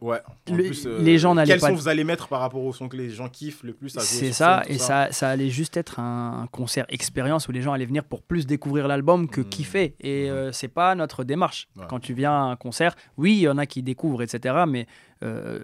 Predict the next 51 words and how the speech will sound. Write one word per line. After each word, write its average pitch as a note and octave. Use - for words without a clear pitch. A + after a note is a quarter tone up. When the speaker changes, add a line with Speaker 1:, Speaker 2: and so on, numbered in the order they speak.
Speaker 2:
ce -
qu'on A#2+
veut, C3+
c'est A2+
que -
quand A#2+
tu A#2
viens B2+
à C3
un A#2+
concert A#2
en A2+
vrai A2+
de A2
Luigi, C3
euh, A2+
tu A2+
t'amuses, C#3+
tu -
vois B2+
ce -
que C#3+
Speaker 1:
Mhm. B2
Speaker 2:
je A#2+
veux B2+
dire, D#3
Speaker 1:
Mhm. -
Speaker 2:
tu B2+
puisses D#3
chanter, D#3
euh, C3+
tout D#3
fort E3+
ce -
que C#3
t'as C3
l'habitude C3
d'entendre C#3
dans B2+
ton B2+
casque C#3+
ou C3
dans A#2+
tes A#2
écouteurs B2
et C3+
tout. G3
Speaker 1:
Mhm. F#2+
Speaker 2:
Euh, B2
donc, C3
euh, B2